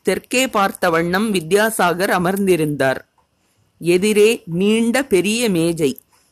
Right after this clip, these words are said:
அதைச் சுற்றிலும் சில நாற்காலிகள், அடுத்து ஒரு சாய்வு பெஞ்ச். வித்யாசாகருடன் சில நண்பர்கள் இருந்தனர்.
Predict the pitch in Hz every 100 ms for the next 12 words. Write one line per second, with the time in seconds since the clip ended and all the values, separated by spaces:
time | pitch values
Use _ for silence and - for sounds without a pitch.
0 | _ 180 185 214 220 202 190 240 214 175
1 | 208 - 202 214 202 170 160 202 196 170
2 | 139 135 - _ _ _ _ - 175 202
3 | 208 247 202 175 185 175 196 240 233 175
4 | 156 156 - - _ _ _ _ _ _
5 | _ - 180 180 220 254 254 226 208 185
6 | 165 208 - - 196 202 165 185 214 226
7 | 196 214 190 170 170 156 151 143